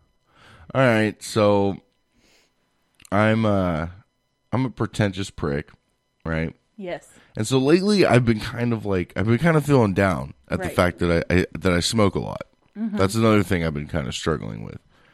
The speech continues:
Speaker 1: And then, like, a, like, a few days ago, I came to the conclusion that I love to smoke.
Speaker 2: Oh, all
Speaker 1: Like,
Speaker 2: right.
Speaker 1: cigarettes. Like, I love
Speaker 2: <laughs>
Speaker 1: cigarettes. You know what I
Speaker 2: Yeah.
Speaker 1: mean? Like, they've just been an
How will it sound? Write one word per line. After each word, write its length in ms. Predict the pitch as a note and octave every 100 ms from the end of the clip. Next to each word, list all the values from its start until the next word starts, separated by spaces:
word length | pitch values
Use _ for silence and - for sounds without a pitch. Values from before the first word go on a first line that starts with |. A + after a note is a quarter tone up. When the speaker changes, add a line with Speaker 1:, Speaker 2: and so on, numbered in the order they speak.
| _ _ _ _ -
Speaker 1:
And 160 | A2 C3
then, 340 | D#3 F#3 F3 _
like, 380 | A2 A2 A2 -
a, 200 | G#2 G2+ F2+ - - _ _ -
like, 240 | F#2+ G#2+ _ -
a 60 | G2+
few 220 | - D#3+
days 300 | A2 C3 A#2+
ago, 340 | D#2 C2 D2+ _ _ _ _ _ _ _ _ -
I 100 | -
came 220 | - F3+
to 60 | F#3
the 60 | E3
conclusion 640 | A2+ G#2 A#2+ A#2+ G2+ E2
that 120 | E2 E2+
I 60 |
love 460 | E2 D#2+ F2+ G#2 G2+
to 120 | F2
smoke. 500 | - F2+ D#2 - - _ _ _ _ _ _ G4 F#4+
Speaker 2:
Oh, 200 | C4 C4 - _ -
all 80 | A#3+
Speaker 1:
Like, 100 | F3+
Speaker 2:
right. 180 | C4+ -
Speaker 1:
cigarettes. 540 | - - A#2 E2 B1 -
Like, 120 | E2+
I 60 | F2+
love 520 | F2+ F#2+ F#2 E2+ D#2
Speaker 2:
<laughs> 120 | -
Speaker 1:
cigarettes. 480 | E2 C#2+ C#2 G#1 -
You 80 | F2
know 80 | F#2
what 80 | F#2
I 20 |
Speaker 2:
Yeah. 40 | F2
Speaker 1:
mean? 200 | F2 F2
Like, 220 | E2+ E2
they've 220 | E2+ F2
just 240 | F2+ F2 -
been 160 | F2+
an 120 | F2